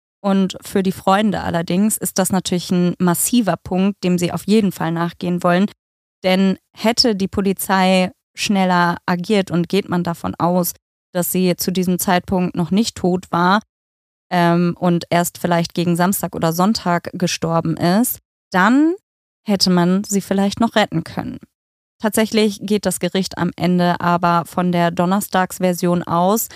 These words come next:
denn ein Gerichtsmediziner aus Deutschland hat bei der Leiche und bei der Obduktion quasi den Donnerstag auch als Todeszeitpunkt festgestellt, was wiederum komplett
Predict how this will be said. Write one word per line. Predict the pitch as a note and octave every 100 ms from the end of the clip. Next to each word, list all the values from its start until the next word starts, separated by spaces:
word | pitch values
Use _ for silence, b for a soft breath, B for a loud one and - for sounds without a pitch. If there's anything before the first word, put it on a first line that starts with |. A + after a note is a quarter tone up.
| B B B B -
denn | F#3 G3+ G#3
ein | - E3+ F3+ F#3 F#3 F3+
Gerichtsmediziner | - F#3 G#3+ - G3+ F#3+ - F#3+ F3
aus | -
Deutschland | F#3 F3+ F3+ - F3 F3 E3+ - -
hat | F#3+ - - -
bei | F3 F3
der | F3
Leiche | E3+ E3+ F3 F#3 E3+
und | E3+
bei | E3
der | E3+
Obduktion | - - F3 - F3+ F#3 F#3 F3+
quasi | - F3 E3+ E3 D#3 - _ _
den | F3
Donnerstag | E3+ E3+ E3+ E3+ D#3
auch | - -
als | - D#3 - - - _
Todeszeitpunkt | - G#3 G#3+ A3 - - F3+ - F#3 F3 - -
festgestellt, | - F#3+ A3+ - B3 - A3+ A3+ A#3+ B B B B B
was | G3 A3
wiederum | A3 G3+ F#3 F#3+ G3 G3 b b _
komplett | - F3+ - A#3+ D4